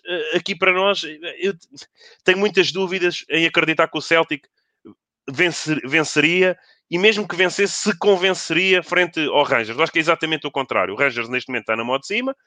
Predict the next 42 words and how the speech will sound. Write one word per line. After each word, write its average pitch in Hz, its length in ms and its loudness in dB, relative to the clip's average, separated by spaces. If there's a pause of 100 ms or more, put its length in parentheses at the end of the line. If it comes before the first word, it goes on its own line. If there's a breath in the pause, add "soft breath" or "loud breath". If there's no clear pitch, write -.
(220)
ainda 117 140 -8
falta - 260 0
muito 143 380 0
campeonato, 123 580 0
ainda 135 100 -2
vão 127 140 0
jogar 117 260 0
várias 120 300 0
vezes 110 220 -6
com 143 120 -4
o 143 40 -2
Celtic, 160 420 0 (340)
mas 170 360 2 (280)
neste 147 320 0
momento, 151 360 0 (480)
primeiro 151 300 2
teste 143 280 0
a - 20 -4
sério, 151 460 2 (540)
ahm, 123 420 4 (100)
que 135 80 -6
o 127 40 -4
Celtic 139 420 0
teve, 151 280 2 (500)
eh, 110 180 2
com - 160 -2
exceção, 120 640 -2 (1040)
eh, 110 340 2 (160 soft breath)
e 123 80 -8
o 120 60 -6
Celtic 143 340 0
é 127 220 4 (240 soft breath)
sempre 143 360 -2
a 135 40 -4
melhor 147 200 0
equipa 143 320 -2
que - 100 -20
todas 139 300 0
as 127 140 -6
outras, 131 300 -6
não 110 120 -8
é? 135 120 -10